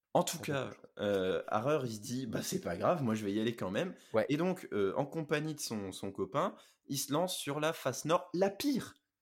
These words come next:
Speaker 1: la pire de
Speaker 2: Oui,
Speaker 1: l'Eiger.
Speaker 2: la pire. Bah,
Speaker 1: La
Speaker 2: tant
Speaker 1: pire.
Speaker 2: qu'à faire.
Speaker 1: <laughs> Bah, tant qu'à faire, exactement.
Speaker 2: <laughs>
Speaker 1: Et, et chose à savoir, c'est que le deuxième jour de leur, de leur ascension qui se passe assez bien,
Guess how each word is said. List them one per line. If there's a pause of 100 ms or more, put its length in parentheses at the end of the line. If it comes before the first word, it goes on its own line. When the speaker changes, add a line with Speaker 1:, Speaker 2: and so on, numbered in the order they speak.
(100)
Speaker 1:
la
pire
de
Speaker 2:
Oui,
Speaker 1:
l'Eiger.
Speaker 2:
la
pire. (100)
Bah,
Speaker 1:
La
Speaker 2:
tant
Speaker 1:
pire.
Speaker 2:
qu'à
faire.
Speaker 1:
<laughs>
Bah,
tant
qu'à
faire,
exactement.
Speaker 2:
<laughs>
Speaker 1:
Et,
et
chose
à
savoir,
c'est
que
le
deuxième
jour
de
leur, (180)
de
leur
ascension
qui
se
passe
assez
bien,